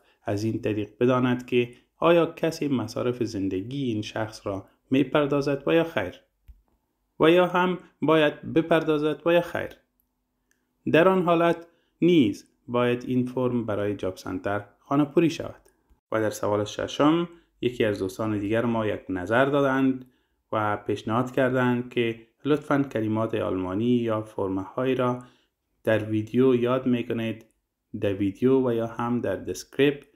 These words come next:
به ویدیو نشر کنید. در قسمت پیشنهاد شما دوست عزیز باید گفت که بسیار یک پیشنهاد خوبی است.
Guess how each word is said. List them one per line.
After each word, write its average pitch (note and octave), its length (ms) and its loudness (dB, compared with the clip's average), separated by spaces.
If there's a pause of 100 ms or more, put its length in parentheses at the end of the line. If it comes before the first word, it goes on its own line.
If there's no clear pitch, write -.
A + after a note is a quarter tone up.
(200)
به C3 80 2
ویدیو B2 440 2 (240)
نشر C#3 340 0
کنید. - 340 -14 (260)
در C3+ 80 2
قسمت D3 640 2
پیشنهاد B2 640 0
شما B2 280 0
دوست A#2+ 200 0
عزیز A2+ 260 -4
باید G#2 260 0
گفت A#2 280 -2
که A2+ 260 0 (300)
بسیار B2+ 340 4
یک A#2+ 240 0
پیشنهاد G#2+ 540 -6
خوبی A#2+ 360 0
است. - 280 -12